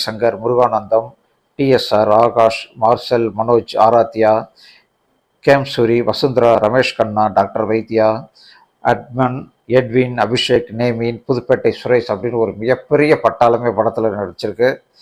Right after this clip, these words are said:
படத்துக்கு ஒளிப்பதிவு பாலாஜி கே ராஜா, தொகுப்பு டி சிவானந்தீஸ்வரன், இசை விவேக் and மெர்வின், கலை இயக்கம் மணிமொழியன் ராமதுரை,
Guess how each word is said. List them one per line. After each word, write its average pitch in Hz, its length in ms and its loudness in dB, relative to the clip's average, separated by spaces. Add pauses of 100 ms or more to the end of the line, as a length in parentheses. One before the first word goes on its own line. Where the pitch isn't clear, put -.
(300)
படத்துக்கு 131 400 2
ஒளிப்பதிவு 127 380 0
பாலாஜி 113 400 2
கே 113 180 2
ராஜா, 104 500 0 (480)
தொகுப்பு 143 560 4 (400)
டி 151 260 -2
சிவானந்தீஸ்வரன், 113 1000 -2 (140)
இசை 139 300 2
விவேக் 123 420 0
and 98 260 -4
மெர்வின், 113 440 -2 (480)
கலை 139 240 4
இயக்கம் 123 400 2
மணிமொழியன் 120 600 2
ராமதுரை, 110 600 0